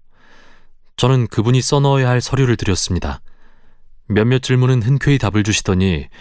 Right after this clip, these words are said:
어떤 부분에서는 딱 잘라 대답을 않겠다고 하시더군요.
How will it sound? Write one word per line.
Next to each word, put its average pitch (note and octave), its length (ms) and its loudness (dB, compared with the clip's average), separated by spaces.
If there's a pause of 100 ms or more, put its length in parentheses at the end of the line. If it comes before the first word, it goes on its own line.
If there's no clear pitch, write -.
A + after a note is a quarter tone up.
(260)
어떤 B2+ 400 0
부분에서는 A2 640 0
딱 - 220 -6
잘라 A2+ 340 0
대답을 F#2+ 400 -2
않겠다고 F2+ 480 -2
하시더군요. F2 640 -4